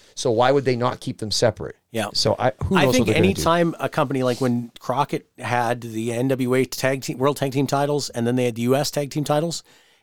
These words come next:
Speaker 2: you're diluting the value of the title that everyone should chase when you have secondary titles in a division like tags. You're gonna run with a smaller amount of tag teams 'cause of the cost factor. So I would say this, stick to basics.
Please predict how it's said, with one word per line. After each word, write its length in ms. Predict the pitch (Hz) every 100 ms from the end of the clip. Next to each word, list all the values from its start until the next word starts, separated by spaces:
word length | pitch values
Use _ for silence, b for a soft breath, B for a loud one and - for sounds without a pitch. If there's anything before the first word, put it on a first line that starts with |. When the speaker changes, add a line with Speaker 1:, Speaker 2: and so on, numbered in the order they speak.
| -
Speaker 2:
you're 120 | 143
diluting 800 | 135 151 143 147 170 185 196 180
the 100 | 165
value 500 | 135 139 147 151 151
of 200 | 131 131
the 80 | 123
title 360 | - - 143 143
that 160 | 135 -
everyone 460 | 131 135 127 131 127
should 280 | - 127
chase 580 | 113 - 151 107 - - - B
when 100 | 113
you 80 | 113
have 160 | 120 110
secondary 540 | - 131 143 135 135
titles 340 | - 127 135 120
in 120 | 123
a 60 |
division 360 | 117 120 127 123
like 220 | 123 120
tags. 420 | - 156 113 85 - B -
You're 140 | 127
gonna 160 | 160 151
run 220 | 156 180
with 220 | 147 117
a 200 | - -
smaller 400 | 127 - 147 156 139
amount 240 | 131 139
of 80 | 127
tag 280 | 135 160 165
teams 240 | 143 139
'cause 140 | -
of 40 | 127
the 60 |
cost 400 | 143 160 185 -
factor. 440 | - 95 - 92 - b b b b
So 180 | -
I 140 | 165 240
would 180 | 311 320
say 240 | - 220
this, 400 | 156 101 - - _ _ _ _
stick 420 | - - 190 196 -
to 160 | 233
basics. 720 | 175 147 143 127 - - -